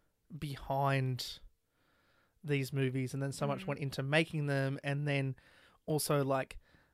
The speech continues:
Speaker 1: the cast of these movies is just insane.
Speaker 2: Mm.
Speaker 1: Like, you've got, so, like, for this movie, like, the main cast, you've got Elijah Wood,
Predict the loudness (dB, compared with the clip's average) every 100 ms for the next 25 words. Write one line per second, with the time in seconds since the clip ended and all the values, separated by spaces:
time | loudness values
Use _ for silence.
0 | _ _ _ _ 0 0 0 2 4 6
1 | 4 0 -2 0 0 0 0 0 -2 -2
2 | -4 -4 -4 -4 -4 -10 -10 -12 -20 _
3 | _ _ _ -8 -6 -4 -4 -4 -4 -6
4 | -12 -18 -16 -14 -18 -20 -20 _ -20 _
5 | -2 0 0 -4 _ _ _ _ -6 -4
6 | 2 4 4 2 -8 _ _ _ _ _
7 | _ _ _ _ _ _ -4 0 0 0
8 | 2 4 4 2 2 0 0 0 0 -2
9 | -2 -4 -2 -2 2 4 6 6 6 4
10 | 2